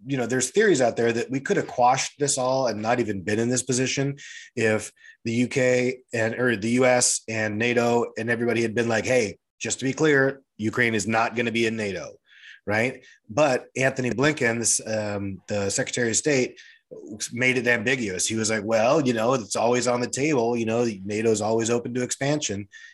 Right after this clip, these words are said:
And then that made Russia nervous, right? And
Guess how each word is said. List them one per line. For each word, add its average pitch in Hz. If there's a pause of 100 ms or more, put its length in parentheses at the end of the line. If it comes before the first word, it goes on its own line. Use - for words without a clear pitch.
(100)
And 110
then 117
that - (120)
made 104
Russia 90
nervous, 85 (460)
right? 92 (500)
And 101